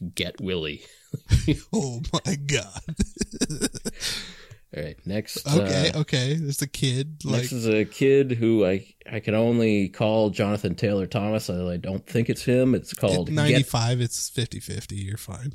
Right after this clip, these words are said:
Speaker 1: Yeah. It's, he's got J T T's hair, hair. I know that. He's wearing the same shirt I'm wearing right now, but it says, uh, "Get help." So we've got
Speaker 2: Mm.
Speaker 1: Get Willy, we've got
Speaker 2: And
Speaker 1: Get
Speaker 2: Get
Speaker 1: Help.
Speaker 2: Help.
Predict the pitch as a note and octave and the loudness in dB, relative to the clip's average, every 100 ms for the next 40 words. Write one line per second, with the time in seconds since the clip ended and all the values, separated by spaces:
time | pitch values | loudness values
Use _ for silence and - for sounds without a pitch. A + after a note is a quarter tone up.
0 | - - - C#3+ A2+ G#2+ - - - - | -12 -14 -10 -2 0 -2 -6 -16 -16 -10
1 | - _ - A#2 G2+ - - - - _ | -10 _ -2 -2 -2 -8 -12 -12 -18 _
2 | _ _ - A2 C3 G#2 A2+ A2 A2+ F#2+ | _ _ -6 0 2 2 2 2 2 2
3 | G2+ F#2 G#2 F2+ - - A2+ G2 E2 F#2+ | 4 4 4 2 -2 -2 0 2 0 -2
4 | F#2+ F#2 F2 F2 - _ _ _ - F#2 | 0 0 0 -2 -6 _ _ _ -4 -4
5 | - G2+ G2+ G#2 G2 F2+ F2 F2 G#2 G2 | 0 2 4 4 4 2 0 0 2 2
6 | - G2 F#2 F#2 F#2 F2 E2+ F2 E2 F#2+ | 2 2 2 2 2 2 0 -2 0 0
7 | F#2 F2 G#2+ G2 - A2+ A2 A#2+ A2 A2 | 0 0 2 0 2 0 2 2 4 4
8 | G#2+ G2+ F2+ - F#2+ A2 - - A2+ D#2+ | 2 2 -2 -6 -4 -2 -2 0 0 -2
9 | - - - G#2 F#2+ F2+ G#2 G2 - _ | -6 -12 -4 -2 -2 -4 -4 -4 -4 _
10 | - - C#3+ C#3+ - - - B2 B2 C3 | -16 -2 0 0 -4 -12 -2 0 2 2
11 | C#3 E3 - - A2 G2 E2+ F#2+ C3+ A#2+ | 2 0 -2 -12 -8 -6 -4 -2 -2 0
12 | A#2+ B2 G#2 | 0 0 -2